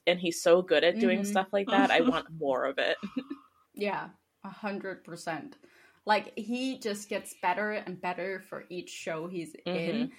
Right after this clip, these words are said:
Speaker 2: They seriously need to give him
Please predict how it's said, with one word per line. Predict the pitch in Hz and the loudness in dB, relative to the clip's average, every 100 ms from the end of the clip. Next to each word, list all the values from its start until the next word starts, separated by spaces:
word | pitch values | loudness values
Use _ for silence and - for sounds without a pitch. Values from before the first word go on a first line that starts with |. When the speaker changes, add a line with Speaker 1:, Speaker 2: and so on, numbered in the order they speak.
| - - | -20 -10
Speaker 2:
They | 185 190 - _ _ | -6 -6 -6 _ _
seriously | - - - 233 262 269 277 269 277 | -10 -4 0 4 4 2 -2 -6 -4
need | 233 196 190 _ _ _ _ | -6 -8 -10 _ _ _ _
to | - | -8
give | 190 180 180 180 | -6 -4 -6 -6
him | 170 185 175 | -10 -8 -12